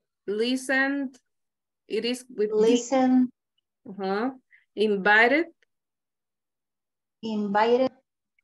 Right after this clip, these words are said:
Speaker 1: Cooked.
Speaker 2: Cook.
Speaker 1: Walked.
Speaker 2: Walk.
Speaker 1: Walked.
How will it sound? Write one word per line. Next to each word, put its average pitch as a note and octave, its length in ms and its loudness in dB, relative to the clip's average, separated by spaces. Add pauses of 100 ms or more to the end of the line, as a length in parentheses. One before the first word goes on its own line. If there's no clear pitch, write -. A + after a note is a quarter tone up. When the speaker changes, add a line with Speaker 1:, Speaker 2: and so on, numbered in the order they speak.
(1000)
Speaker 1:
Cooked. B3 760 0 (1160)
Speaker 2:
Cook. B3+ 360 -4 (3500)
Speaker 1:
Walked. A3+ 880 -2 (760)
Speaker 2:
Walk. A3+ 340 -2 (2250)
Speaker 1:
Walked. A3 880 -4